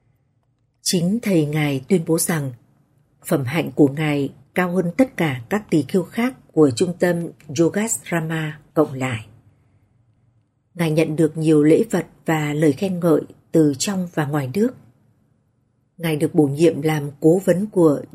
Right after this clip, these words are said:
Yogasrama, mặc dù có những vị tỳ khưu xứng đáng có hạ lạp nhiều hơn Ngài. Được các tỳ khưu đáng kính và uyên bác như Ngài Madihe Maha Nahimi ca ngợi là thiền sư hàng đầu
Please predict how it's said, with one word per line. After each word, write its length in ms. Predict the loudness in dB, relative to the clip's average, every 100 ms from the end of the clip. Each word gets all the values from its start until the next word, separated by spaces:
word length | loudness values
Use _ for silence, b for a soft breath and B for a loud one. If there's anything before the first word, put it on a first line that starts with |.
| 0
Yogasrama, 920 | 2 2 0 0 -2 -2 -2 -4 -6 -16 _ _ _ _ -6
mặc 200 | -4 -2
dù 260 | 2 2
có 160 | 2 0
những 180 | 0 2
vị 200 | 2 0
tỳ 140 | 2 0
khưu 300 | 0 -2 0
xứng 320 | 0 -2 0
đáng 280 | -4 -4 -6 -8
có 180 | -6 -4
hạ 240 | -4 -4 -4
lạp 300 | -4 -6 -8 _ _
nhiều 220 | 2 2 2
hơn 180 | -4 -4
Ngài. 320 | -6 -6 -10 _ _ _ _ _ _ _ _ _ _ _ _
Được 160 | -2 0
các 200 | 0 0
tỳ 140 | 2 2
khưu 300 | 2 0 2
đáng 220 | 0 -2 0
kính 280 | 0 0 -6
và 260 | -4 -2 0
uyên 260 | 2 2 2
bác 220 | -2 -2 -4 _ _ -4
như 160 | -2
Ngài 400 | 0 -2 0 -2 -6 -4
Madihe 600 | -2 0 -2 2 2 0 -2
Maha 580 | -4 -2 -2 -2 -4 -8
Nahimi 720 | -4 -2 0 0 2 2 0 -4 _
ca 160 | -4 -2
ngợi 360 | 2 4 2 -2 -18 _ _ -6
là 320 | 0 0 -2 0
thiền 200 | 0 2
sư 180 | 0
hàng 280 | 0 0 -4 0
đầu 320 | 2 2